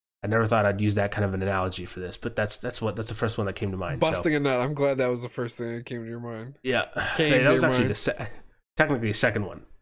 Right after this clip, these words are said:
Speaker 1: but the first one didn't really work out, so. Anyway, uh, yeah, I think they're being kind of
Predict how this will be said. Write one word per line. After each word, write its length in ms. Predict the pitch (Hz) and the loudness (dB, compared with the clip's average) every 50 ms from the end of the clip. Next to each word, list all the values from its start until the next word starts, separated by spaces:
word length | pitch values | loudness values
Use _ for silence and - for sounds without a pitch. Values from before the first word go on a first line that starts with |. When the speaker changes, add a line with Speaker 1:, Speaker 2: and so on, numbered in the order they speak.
| _ | _
Speaker 1:
but 220 | - 110 - - - | -4 -4 -4 -4 -4
the 180 | 113 101 101 | -4 -4 -2
first 240 | - - 123 107 - | 0 0 0 0 0
one 120 | 110 98 98 | -2 -4 -4
didn't 180 | 101 98 98 98 | -4 -4 -4 -4
really 180 | 95 95 92 | -4 -4 -4
work 220 | 92 90 92 - 98 | -6 -6 -6 -6 -6
out, 200 | 87 82 80 - | -8 -8 -10 -10
so. 260 | - - 82 87 - - - - - _ _ _ _ _ _ _ _ - | -10 -10 -10 -10 -12 -16 -20 -20 -20 _ _ _ _ _ _ _ _ 0
Anyway, 320 | 139 143 127 113 104 104 98 - | 2 2 4 4 4 2 0 2
uh, 180 | - 120 120 | 2 2 4
yeah, 280 | 120 123 156 131 - - - - - | 4 4 4 2 2 0 -6 -8 -6
I 80 | 117 117 | -6 -4
think 140 | 104 127 | -2 -2
they're 100 | 117 117 | -2 -2
being 300 | 107 113 113 107 110 101 - - | 0 0 -2 -2 -2 -4 -6 -10
kind 160 | - - 120 101 | -8 -6 -6 -6
of 120 | 95 101 | -6 -8